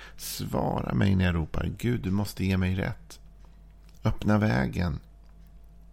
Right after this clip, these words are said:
Han talar om de mäktiga som han är i konflikt med. Du vet, de som skymfar honom, de som ljuger om honom och inte talar sanning. Han talar om att vara upprörd.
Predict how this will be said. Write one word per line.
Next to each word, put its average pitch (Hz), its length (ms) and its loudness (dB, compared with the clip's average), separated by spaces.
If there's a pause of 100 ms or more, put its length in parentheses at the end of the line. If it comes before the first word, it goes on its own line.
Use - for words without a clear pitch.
(920)
Han 92 180 4
talar 90 320 4
om 80 120 4
de 82 180 4
mäktiga 92 640 2
som 90 160 -2
han 87 140 4
är 85 40 4
i 82 60 2
konflikt - 560 -2
med. 87 160 2
Du 85 60 2
vet, 87 200 -2
de 87 160 2
som 82 200 2 (460)
skymfar 87 600 4
honom, 87 360 4
de 85 180 2
som 85 280 2 (320)
ljuger 92 720 2
om 80 120 2
honom 85 360 4
och 87 60 4
inte 87 200 0
talar 82 300 0
sanning. 85 760 -2 (920)
Han 95 160 4
talar 92 240 4
om 85 80 4
att 87 120 0
vara - 120 0
upprörd. 90 760 6